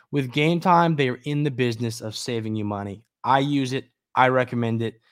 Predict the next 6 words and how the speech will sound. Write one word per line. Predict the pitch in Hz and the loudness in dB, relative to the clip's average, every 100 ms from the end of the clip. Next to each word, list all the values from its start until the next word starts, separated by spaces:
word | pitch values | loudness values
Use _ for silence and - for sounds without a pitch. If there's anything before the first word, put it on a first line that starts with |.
| _ _ - | _ _ -6
Game | 139 143 | -4 -2
Time | 156 143 135 135 - - | 4 4 4 2 -6 -4
is | 127 123 117 - | -2 -2 -4 -14
the | 123 123 120 117 117 | -10 -8 -6 -8 -8
best | 117 107 107 - | -4 -4 -6 -14
place | - - 101 73 - - | -10 -8 -8 -10 -12 -12